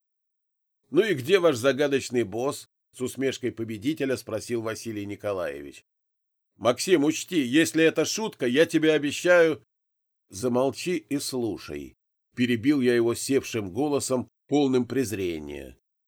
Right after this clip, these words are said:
«Имя Адам тебе о чём-то говорит?» Тот мгновенно побледнел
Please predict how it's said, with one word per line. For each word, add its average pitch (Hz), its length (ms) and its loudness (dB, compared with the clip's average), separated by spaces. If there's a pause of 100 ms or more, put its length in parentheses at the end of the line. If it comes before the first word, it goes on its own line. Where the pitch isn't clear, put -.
(400)
«Имя 160 420 2
Адам 135 380 2
тебе 117 300 -6
о 117 60 -4
чём-то 117 440 -6
говорит?» 127 560 -4 (920)
Тот 170 220 4
мгновенно 123 600 0
побледнел 113 720 -2